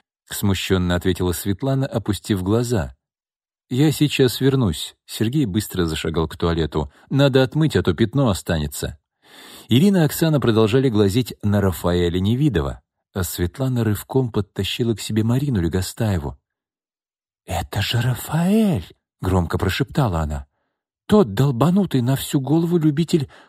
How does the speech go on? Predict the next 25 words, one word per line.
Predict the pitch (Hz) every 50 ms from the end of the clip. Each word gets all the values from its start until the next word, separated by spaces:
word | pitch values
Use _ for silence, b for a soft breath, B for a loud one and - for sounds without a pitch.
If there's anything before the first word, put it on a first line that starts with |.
| b b
кнутов | - - 135 131 143 135 - - 156 156 147 - -
и | 170
наручников. | 160 180 190 202 233 233 220 - - - 123 104 - - 87 - - - _ _ _ _ _ _ _ _ _ _ -
Помнишь, | - 185 208 233 233 - 240
я | 226
тебе | - 208 220 214
о | 202
нём | 208 202 180
рассказывала?" | 190 208 196 - - - 226 208 143 131 113 95 90 85 78 71 b b b b b b b b b b b b -
Марина | 90 90 90 95 98 117 147 160 151 127
потрясённо | - 127 101 120 117 110 - - - 147 143 131 120 107
замерла, | 90 85 104 101 101 101 95 101 120 151 147
вспоминая, | - - - - - 104 101 104 107 131 156 170 156 135
затем | 117 113 131 - - 160 151 127 107
громко | 101 120 123 123 147 170 175 170 156 - - 143
расхохоталась. | 127 123 123 110 - - 135 127 - - 131 127 - - 120 110 98 85 80 85 - - - _ _ b b b b b b b b b
"С | - - -
которым | - 156 151 - 180 190 170 143
ты | - - 165
несколько | 165 160 185 165 - - 147 135 - 131
недель | 135 131 170 170 151
назад | 143 143 135 165 160 -
ходила | - - 131 131 135 175 175 165
на | 139 135
свидание, | - - - 107 107 117 147 196 220 233 208 135 104